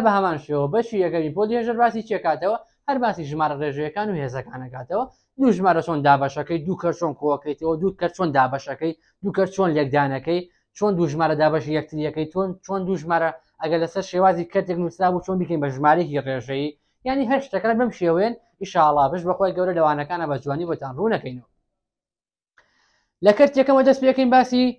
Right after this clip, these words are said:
ژمارە ڕێژەیەکانەکە لە بیرکاری پۆلی هێشت. سەرەتا با ببینین بزانین ئایا ژمارە ڕێژەیەکان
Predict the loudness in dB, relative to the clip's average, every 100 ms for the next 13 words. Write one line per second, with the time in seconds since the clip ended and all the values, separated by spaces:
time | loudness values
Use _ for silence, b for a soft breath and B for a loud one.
0 | -4 4 6 6 4 2 2 2 2 2
1 | 2 2 2 2 2 -4 -10 -18 _ _
2 | -2 2 4 6 6 4 2 0 2 0
3 | 0 -2 -2 -2 -4 -6 -4 -6